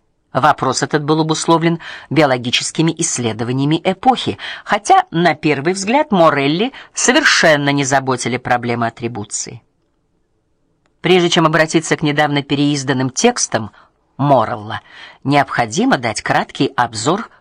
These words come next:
проблематики миазма, поскольку этот термин, уничтоженный с приходом бактериологии, вышел за рамки современных научных понятий. Так Тересий отвечает на настойчивые вопросы Эдипа, что он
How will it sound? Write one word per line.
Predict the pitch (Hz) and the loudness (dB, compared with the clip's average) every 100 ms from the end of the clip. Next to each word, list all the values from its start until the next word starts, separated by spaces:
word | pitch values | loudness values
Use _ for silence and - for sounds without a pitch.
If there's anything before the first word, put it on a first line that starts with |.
| _ | _
проблематики | 156 147 127 117 147 - 165 - | -2 0 0 2 0 -2 -6 -2
миазма, | 175 190 175 123 - 98 87 - - - _ | 0 2 2 0 -2 -6 -10 -14 -20 -20 _
поскольку | 180 185 - 208 202 | 0 2 0 2 0
этот | - 196 - 185 | -2 -4 -4 -8
термин, | - 220 180 165 156 143 _ _ _ _ _ | -2 0 2 2 0 -2 _ _ _ _ _
уничтоженный | 151 143 - - 175 117 110 104 | -2 0 0 2 2 2 -2 -6
с | |
приходом | - 117 - 117 117 - | -6 -6 -4 -4 -4 -6
бактериологии, | 117 127 - 117 117 131 254 175 127 104 - - - - | -6 -6 -4 -2 0 0 -2 -2 -4 -4 -14 -20 -12 -4
вышел | 180 302 - 127 | 2 2 2 -2
за | 117 120 | 0 0
рамки | 110 101 107 | 0 -4 -8
современных | - 110 113 104 90 95 117 | -6 -4 -4 -4 -6 -6 -4
научных | 101 90 - 110 - | -4 -4 -8 -8 -4
понятий. | 143 175 139 - - _ _ _ _ _ _ _ _ _ _ _ _ _ _ | -2 -2 -4 -6 -12 _ _ _ _ _ _ _ _ _ _ _ _ _ _
Так | - 185 - - | 0 0 0 -12
Тересий | - 214 190 175 - - 110 - _ _ _ _ _ _ _ | 0 2 4 2 0 -4 -6 -8 _ _ _ _ _ _ _
отвечает | 147 151 170 - 143 135 | -2 0 0 2 0 0
на | 143 | 0
настойчивые | 143 - 147 - 135 135 | 0 0 -2 0 -2 0
вопросы | 131 139 131 135 127 | 0 0 -2 -2 -2
Эдипа, | 120 117 113 | -4 -4 -4
что | - - 143 | -2 0 -2
он | - 151 | 0 -2